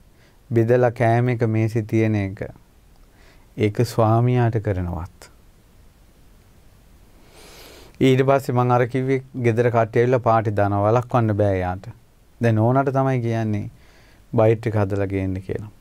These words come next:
ඒකට තුවාල තියාගන්න එපා හිතේ. ඒකට හිතෙන් කල්පනා කරන්න තමන් බැඳපු මනුස්සයාට කෑමක් ගිහින් දෙන එක පිනක්ද පවක්ද කියලා. තමන් බැඳපු මනුස්සයාට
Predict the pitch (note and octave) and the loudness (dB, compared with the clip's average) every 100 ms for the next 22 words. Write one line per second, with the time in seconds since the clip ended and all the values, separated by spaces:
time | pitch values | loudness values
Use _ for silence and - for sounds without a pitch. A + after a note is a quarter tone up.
0 | - - - _ - - - - - - | -20 -20 -20 _ -20 -20 -20 -20 -20 -20
1 | - - - - B2 C3+ D#3 D3+ C#3+ C#3 | -20 -20 -20 -8 0 0 0 0 4 6
2 | D#3 E3+ F3 E3 D#3 C#3 A#2 A2 G2+ G2 | 4 2 0 0 0 0 -2 -2 -2 -2
3 | F#2+ F#2 - - _ _ - _ _ _ | -4 -10 -12 -20 _ _ -20 _ _ _
4 | _ _ - - - - C3+ D3 C3 A2+ | _ _ -20 -20 -20 -6 -2 2 2 2
5 | D3 C#3 A2 A#2 C#3 C#3 C#3+ D3+ D#3 D3 | 0 2 2 2 0 0 0 0 -2 0
6 | A#2 B2+ C#3+ A#2+ A2 C3+ D3 B2+ A2 A#2+ | 2 2 2 2 0 0 0 2 2 0
7 | C3 D3 C#3+ D3 D#3 B3 C#4 - _ _ | 0 0 2 2 0 -4 -6 -20 _ _
8 | _ _ - - - - - C#3+ C#3 D#3 | _ _ -20 -20 -20 -20 -2 2 4 4
9 | E3+ D#3+ D3 D3 D#3 C#3 C3+ D3 D#3+ D3+ | 2 2 0 0 2 0 -2 -2 -2 -2
10 | B2+ B2 A2 G#2 F#2+ F2+ F2 F#2+ - D#2 | 0 0 0 -2 -2 -4 -6 -10 -12 -14
11 | - - _ - - - - - - - | -14 -20 _ -20 -20 -20 -20 -20 -20 -20
12 | - _ - - - - - - - C3 | -20 _ -20 -20 -20 -20 -20 -20 0 2
13 | C#3 C#3+ A#2+ C3 C#3+ B2+ A#2 C3 - C#3 | 2 2 2 2 0 2 2 0 0 2
14 | C#3+ | 0